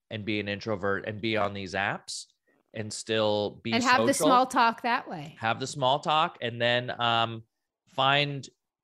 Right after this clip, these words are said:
Speaker 1: you can sort and find out if people are, like, into the things that you're into, uh, on the apps. It, it might be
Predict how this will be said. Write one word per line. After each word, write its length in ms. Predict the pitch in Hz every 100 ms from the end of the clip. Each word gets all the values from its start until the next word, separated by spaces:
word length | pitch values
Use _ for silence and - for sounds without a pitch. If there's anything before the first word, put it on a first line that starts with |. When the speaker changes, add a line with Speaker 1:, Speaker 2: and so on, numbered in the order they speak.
| -
Speaker 1:
you 100 | 120
can 180 | 151 135
sort 460 | - 160 156 - -
and 160 | 120 113
find 300 | 143 139 139
out 240 | 139 113
if 120 | 123
people 340 | - 139 139 127
are, 220 | 127 123
like, 240 | 123 117 -
into 200 | 127 127
the 100 | 117
things 240 | 117 120
that 120 | 117 87
you're 200 | 117 123
into, 640 | 131 123 117 98 92 92 _ _ _ _ _
uh, 460 | 110 107 104 101 98 -
on 260 | 123 127
the 120 | 123
apps. 460 | 127 139 98 - -
It, 140 | 127 123 -
it 200 | 120 123
might 360 | 131 156 190
be 140 | 196